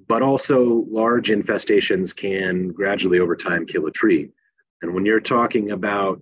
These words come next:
um, rootstock that's grafted several times and trees and rootstock become of extremely high value to these agriculturalists,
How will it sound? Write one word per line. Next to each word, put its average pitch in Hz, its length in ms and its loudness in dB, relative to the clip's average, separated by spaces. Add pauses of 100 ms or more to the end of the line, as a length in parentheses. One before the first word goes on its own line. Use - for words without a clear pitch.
um, 85 520 -6
rootstock 110 760 0 (540)
that's 95 280 -4
grafted 107 1000 0
several 101 340 0
times 98 720 -2
and 90 400 -2
trees 101 460 2
and 87 100 4
rootstock 92 480 2
become 95 320 0
of 87 100 2
extremely 104 520 4
high 107 260 2
value 95 480 2
to - 140 -10
these 85 160 -6
agriculturalists, 110 920 -2